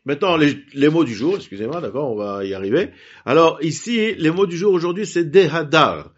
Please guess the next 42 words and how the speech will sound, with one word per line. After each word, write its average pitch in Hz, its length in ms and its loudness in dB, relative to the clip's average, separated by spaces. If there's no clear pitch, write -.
ça - 140 -8
veut 135 80 -4
dire 180 260 -2
qu'il 185 260 -8
continue, 196 840 -4
il 131 120 -8
continue 185 520 -6
de. 120 260 -2
Et 110 120 0
Maïté, 202 720 2
ça 151 260 0
veut 151 140 2
dire 165 520 2
amener. 113 460 -2
D'accord, 147 240 -4
c'est 131 140 -4
les 131 80 0
deux 131 180 0
mots 127 280 -6
du 95 100 -16
jour. 67 320 -16
On 117 80 -6
va 139 60 0
aller 135 100 4
voir 147 220 4
Bezrat 135 260 2
Hashem, 214 260 0
nous 127 60 -14
sommes 175 160 -2
neuf 180 160 -2
lignes 190 140 -4
avant 175 120 -4
la 165 100 -4
fin. 165 260 -4
À 117 60 -8
part, 139 240 -10
non, 147 340 -4
Daf 143 260 -6
Lamed 139 200 -4
Bet, 143 180 -2
Hamoud 131 220 -8
Bet, 147 160 2